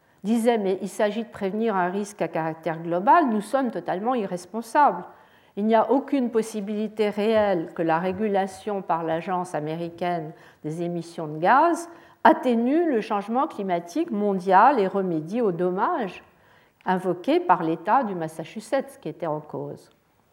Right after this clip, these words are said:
La Cour n'est pas entrée dans cette, euh, dans ce débat de front. Elle a évité d'ouvrir la question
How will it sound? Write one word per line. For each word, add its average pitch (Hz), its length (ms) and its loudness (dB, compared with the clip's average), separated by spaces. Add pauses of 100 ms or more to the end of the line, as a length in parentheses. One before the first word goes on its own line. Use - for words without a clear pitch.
(1160)
La 240 100 6
Cour 370 380 4
n'est 262 100 0
pas 262 160 4
entrée 247 600 -2 (240)
dans 180 260 -2
cette, 185 460 -8
euh, 156 360 -2 (540)
dans 170 120 -4
ce - 160 -8
débat 190 400 4
de 220 140 2
front. 170 460 -4 (340)
Elle 190 180 2
a 190 240 6
évité 233 540 0
d'ouvrir 247 500 0
la 190 160 4
question 254 680 -4